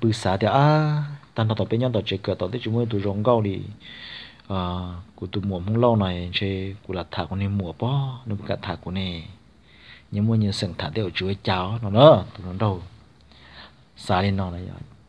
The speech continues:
Chế nó giờ, à, thâu người ta mua chuyện cái chuyện ô kiên đại, ô kiên đại, ô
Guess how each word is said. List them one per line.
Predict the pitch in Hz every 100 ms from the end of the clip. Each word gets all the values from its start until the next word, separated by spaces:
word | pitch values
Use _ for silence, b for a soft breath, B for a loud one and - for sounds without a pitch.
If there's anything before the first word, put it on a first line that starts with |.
| _
Chế | 101
nó | 98 101
giờ, | 107 87 90
à, | 90 87 82 80 104 - _ - - - - - - - - - B B B -
thâu | 127 120
người | 110
ta | 104
mua | 107 101
chuyện | - 90
cái | 92 92
chuyện | 87
ô | 90 98
kiên | - 101
đại, | 101 92
ô | 104 101
kiên | 107 104
đại, | 95
ô | 78